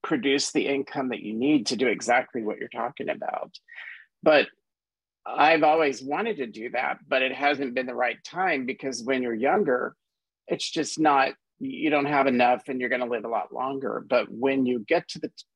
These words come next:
point where you are at retirement age, you wanna start thinking about those buckets,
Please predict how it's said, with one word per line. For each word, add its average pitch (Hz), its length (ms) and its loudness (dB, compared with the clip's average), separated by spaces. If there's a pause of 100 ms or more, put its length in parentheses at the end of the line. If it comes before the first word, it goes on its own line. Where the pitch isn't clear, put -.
point 175 320 2
where 135 180 0
you 123 500 -2
are 110 500 -2 (200)
at 127 200 2
retirement 180 680 -2
age, 113 460 -6 (640)
you 160 220 4
wanna 190 200 4
start 165 340 2
thinking 147 320 -2
about 131 260 4
those 123 220 -4
buckets, 127 760 -6